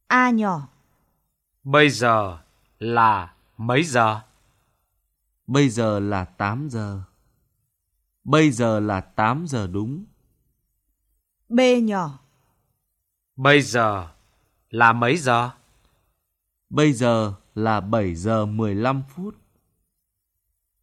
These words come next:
Speaker 3: Bây giờ là chín giờ mười lăm.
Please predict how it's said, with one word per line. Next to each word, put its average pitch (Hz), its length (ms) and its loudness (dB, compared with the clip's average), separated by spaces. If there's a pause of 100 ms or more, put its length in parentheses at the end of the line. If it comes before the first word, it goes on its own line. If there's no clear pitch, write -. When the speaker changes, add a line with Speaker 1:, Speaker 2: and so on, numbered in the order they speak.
(200)
Speaker 3:
Bây 160 200 2
giờ 113 400 0 (500)
là 110 300 -2
chín 143 320 -2
giờ 113 380 -2
mười 101 280 -4
lăm. 120 340 -6